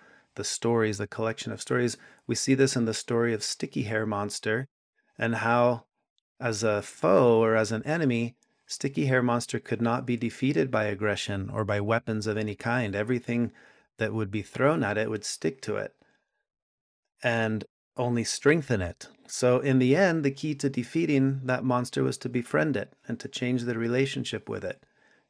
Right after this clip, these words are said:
and to turn it from an enemy to a friend. And that was the experience that I had with my anger, and at that point with, with hatred.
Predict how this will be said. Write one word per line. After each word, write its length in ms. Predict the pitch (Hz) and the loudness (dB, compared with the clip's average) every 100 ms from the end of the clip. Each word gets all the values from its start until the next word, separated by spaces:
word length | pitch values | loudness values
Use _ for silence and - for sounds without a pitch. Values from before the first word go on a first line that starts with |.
| - | -16
and 100 | - | -12
to 80 | |
turn 320 | 107 - 131 127 | -8 0 4 4
it 140 | 107 | 2
from 220 | - 110 | -4 -4
an 120 | 107 | -4
enemy 400 | 120 120 120 117 | -4 -2 0 -2
to 180 | 107 - | -4 -4
a 60 | 104 | -6
friend. 540 | - 131 131 107 98 - - - _ _ | -2 2 2 2 -4 -12 -20 -20 _ _
And 160 | - 117 | 0 2
that 180 | 120 120 | 4 4
was 220 | 123 107 | 2 2
the 140 | 120 | -2
experience 640 | 110 - - 113 113 110 - | -2 -6 -2 0 2 0 -4
that 160 | 110 | -2
I 160 | 113 131 | 0 0
had 340 | 120 110 104 | 0 0 -2
with 240 | 104 107 104 | -2 -4 -2
my 160 | 110 | -4
anger, 580 | 110 127 139 127 120 113 - _ _ - | -2 2 4 4 4 2 -4 _ _ -10
and 200 | 117 107 | -6 -4
at 160 | 110 - | -4 -2
that 200 | 113 - | -4 -2
point 260 | 117 113 | -4 -2
with, 240 | 110 104 - _ | -2 -6 -8 _
with 160 | 110 | -10
hatred. 520 | - 127 135 - 107 | -2 2 2 0 -4